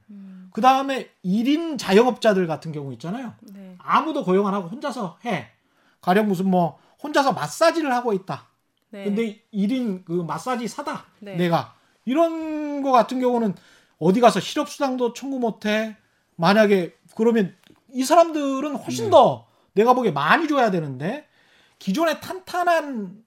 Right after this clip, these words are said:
Speaker 2: 업체, 기업에,
Speaker 1: 음.
Speaker 2: 대기업에 있는 사람들이나 이런 사람들이 더 많이 받게 되는
Speaker 3: 음.
Speaker 2: 이런 모순에 빠지게 되는 거 아니에요?
Speaker 3: 뭐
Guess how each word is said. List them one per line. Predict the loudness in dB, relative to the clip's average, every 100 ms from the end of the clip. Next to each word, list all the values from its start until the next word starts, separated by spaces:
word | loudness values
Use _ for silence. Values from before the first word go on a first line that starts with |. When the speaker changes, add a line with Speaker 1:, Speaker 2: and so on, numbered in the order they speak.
| -8
Speaker 2:
업체, | -6 -4 -4 -4 -4 -6 _ _ _ _ -6
기업에, | 2 4 4 4 2
Speaker 1:
음. |
Speaker 2:
대기업에 | 0 0 0 0
있는 | 0 -2 -4
사람들이나 | -6 -6 -8 -8 -10 -10 _ -6
이런 | -2 0
사람들이 | 2 2 0 -2 -6 -10 -20 -20 _
더 | -4 -2
많이 | -2 -2 -2 0
받게 | 0 0 2
되는 | 2 2
Speaker 3:
음. | 2 2 0 -4 -12 -14 -16 -14 -2
Speaker 2:
이런 | 2 2 2
모순에 | -2 -2 -2
빠지게 | 0 -2 0 0
되는 | 0 -2
거 | -2
아니에요? | -4 -6 -6
Speaker 3:
뭐 | -2 -2